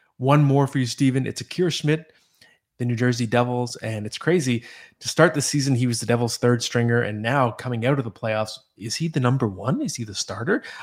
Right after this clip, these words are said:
I think at the very least, he's leapfrogged Mackenzie Blackwood. He stole the job from Mc-, from Vitek Vanecek during the playoffs, and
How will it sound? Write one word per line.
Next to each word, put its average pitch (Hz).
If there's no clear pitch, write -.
I 120
think 143
at 123
the 117
very 127
least, 127
he's 107
leapfrogged 120
Mackenzie 113
Blackwood. 110
He -
stole 151
the 147
job 123
from 117
Mc-, -
from 113
Vitek 113
Vanecek 113
during 110
the 104
playoffs, 113
and 113